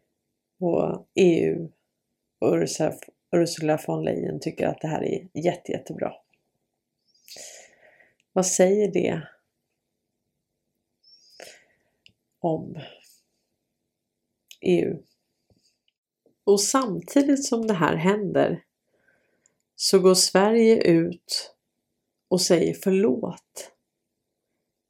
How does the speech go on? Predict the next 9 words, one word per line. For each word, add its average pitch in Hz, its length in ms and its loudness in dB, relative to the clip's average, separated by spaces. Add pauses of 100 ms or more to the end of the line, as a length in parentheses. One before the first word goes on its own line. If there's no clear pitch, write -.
(200)
för 156 280 6
behandlingen 175 840 -2
av 156 480 -6
Wallenberg. 165 920 0 (2250)
Så - 320 0
Sveriges 226 580 4
ambassadör 180 720 4
i 160 200 4
Israel 175 680 2